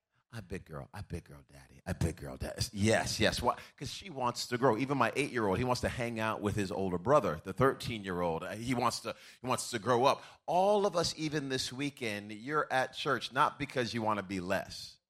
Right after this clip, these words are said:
But because you want to move forward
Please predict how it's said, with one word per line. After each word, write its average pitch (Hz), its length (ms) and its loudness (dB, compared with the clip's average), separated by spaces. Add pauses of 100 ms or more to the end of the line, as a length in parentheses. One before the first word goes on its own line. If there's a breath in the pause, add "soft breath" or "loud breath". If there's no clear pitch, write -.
(1700)
But 135 80 4
because 127 340 4
you 147 80 4
want 139 160 4
to 127 60 2
move 123 180 0
forward 107 540 2